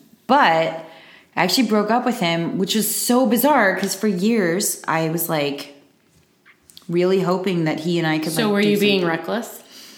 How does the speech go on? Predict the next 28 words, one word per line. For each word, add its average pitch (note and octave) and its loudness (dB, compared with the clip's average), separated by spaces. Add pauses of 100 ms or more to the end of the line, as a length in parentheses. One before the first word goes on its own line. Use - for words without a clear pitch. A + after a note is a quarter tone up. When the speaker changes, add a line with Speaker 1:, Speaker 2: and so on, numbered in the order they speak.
(600)
Speaker 1:
I A3 2
guess F#4+ 2
maybe, B3 4
but G3+ 2
I A3 4
think A#3+ 2
I C4+ 2
also G#3+ 0
was G#3 0
then F#3 0
starting F3 0
to F3 -4
realize D#3+ 0
that D#3 -4
there D#3 0
are - -4
other D3+ -2
people, C#3 -4
there A3 4
are - 4
other B3 2
people A#3+ 2
out G3+ 0
there, A3+ 2
and G#3+ 2
I F#3+ 2
think F#3+ -4
that - -4